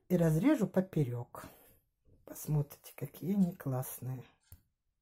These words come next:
Вот смотрите, друзья.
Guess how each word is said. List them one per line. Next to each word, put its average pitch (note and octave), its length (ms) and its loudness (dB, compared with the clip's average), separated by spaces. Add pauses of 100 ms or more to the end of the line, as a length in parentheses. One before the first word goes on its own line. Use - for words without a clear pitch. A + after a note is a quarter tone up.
(4000)
Вот B3 280 -2
смотрите, D#3+ 560 2
друзья. A#2+ 500 -6